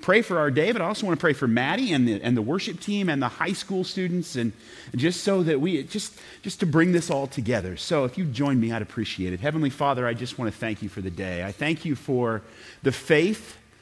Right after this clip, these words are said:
of the next generation of leaders in this church. I thank you for, for their, their courage to stand forth and say, "I, I belong to a, I belong to the family of God,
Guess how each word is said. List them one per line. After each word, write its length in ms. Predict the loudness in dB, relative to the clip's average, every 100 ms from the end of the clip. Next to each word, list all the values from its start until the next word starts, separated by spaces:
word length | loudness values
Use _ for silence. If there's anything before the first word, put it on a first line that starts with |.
| -20 _
of 560 | 0 2 4 2 -2 2
the 80 | 2
next 420 | 4 0 -2 -2
generation 640 | 2 4 4 2 2 0
of 140 | 0 0
leaders 400 | 0 0 -2 -4
in 100 | -4
this 160 | -6
church. 560 | -6 -4 -4 -6 -12 -14 -20 -20 -10 0
I 140 | 0
thank 340 | 2 0 2 0
you 100 | -2
for, 600 | 2 2 4 4 0 -6 -18 -20 -20
for 200 | 0 2
their, 260 | 4 0 0
their 200 | -2 -2
courage 640 | 0 2 4 2 0 -2
to 100 | -4
stand 480 | -4 -2 0 0 -2
forth 440 | -4 -2 -2 -2
and 180 | -2 -2
say, 340 | -2 0 0 0
"I, 240 | 0 -2
I 20 |
belong 580 | -2 -2 -2 -2 0 -2
to 260 | -2 -2 -2
a, 60 | -2
I 80 |
belong 360 | -2 -2 0 0
to 60 | -2
the 80 |
family 400 | -2 -2 0 0
of 100 | 0
God, 400 | 0 -2 -2 -6